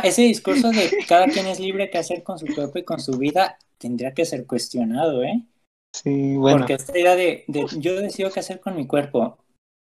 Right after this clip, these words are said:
Speaker 1: ¿es seguro? O sea, entonces,
Speaker 2: <laughs>
Speaker 1: repito, legalicemos las drogas. Cada quien puede hacer lo que se le dé la gana. Solo hay que enseñar qué
Speaker 2: Es que,
Speaker 1: consecuencias hay.
Speaker 2: mira,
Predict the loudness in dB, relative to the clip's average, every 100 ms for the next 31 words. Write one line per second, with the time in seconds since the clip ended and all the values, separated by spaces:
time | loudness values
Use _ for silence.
0 | _ _ _ _ _ -10 -6 -6 -2 -2
1 | -2 -6 _ _ _ -4 2 6 4 2
2 | -6 -2 -2 0 -2 -2 -4 -8 0 2
3 | 4 4 4 4 4 0 -4 -2 -2 -2
4 | -2 -2 -4 -2 -2 -2 -8 -4 -4 -4
5 | -10 -2 -2 -2 -4 -4 -4 -6 -8 -12
6 | -14 _ _ -2 2 2 2 -6 -6 -6
7 | -4 -4 -6 -12 -16 -10 0 4 6 6
8 | 6 4 4 8 8